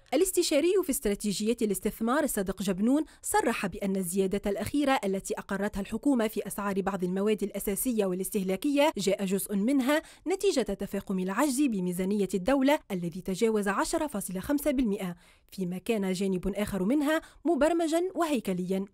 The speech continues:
وبين جبنون أن للحكومة اتفاق مع صندوق النقد الدولي والبنك الدولي لإعادة هيكلة صندوق الدعم نظرا لعدم استفادة المواطنين بشكل مباشر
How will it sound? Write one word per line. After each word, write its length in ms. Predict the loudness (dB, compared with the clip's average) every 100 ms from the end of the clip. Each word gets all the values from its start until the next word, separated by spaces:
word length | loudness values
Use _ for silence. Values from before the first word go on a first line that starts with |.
| _ _ -2
وبين 400 | 2 4 4 4
جبنون 440 | 2 2 2 2 0
أن 120 | 0
للحكومة 580 | -2 -2 -2 2 2 0
اتفاق 400 | -4 -4 -2 0
مع 260 | 2 2 2
صندوق 340 | -2 -2 -2 -2
النقد 300 | -2 0 -2
الدولي 500 | -2 0 2 4 4
والبنك 380 | 2 2 0 0
الدولي 500 | 0 0 2 2 2
لإعادة 500 | 0 2 2 2 2 0
هيكلة 460 | -2 -2 0 0 -2
صندوق 380 | -4 -2 -2 -2 -2
الدعم 360 | 0 2 2 0 -10 -6
نظرا 300 | -4 -4 -4
لعدم 440 | -4 -4 -4 -2
استفادة 560 | -4 -6 -4 -2 -2 -2
المواطنين 680 | -2 -4 -4 0 2 2 0
بشكل 460 | 0 -2 -2 -2
مباشر 600 | 0 2 2 2 0 0